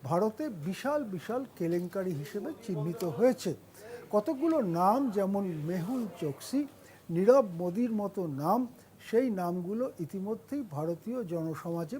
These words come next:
পরিচিত। এরপরে যেটা সাধারণভাবে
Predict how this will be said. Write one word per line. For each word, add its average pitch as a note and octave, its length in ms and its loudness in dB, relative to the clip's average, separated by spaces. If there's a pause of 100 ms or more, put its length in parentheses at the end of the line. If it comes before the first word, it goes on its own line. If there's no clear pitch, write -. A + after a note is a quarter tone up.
(140)
পরিচিত। G#3 560 0 (640)
এরপরে A#3+ 840 4 (260)
যেটা F#3+ 360 2 (200)
সাধারণভাবে B3+ 720 0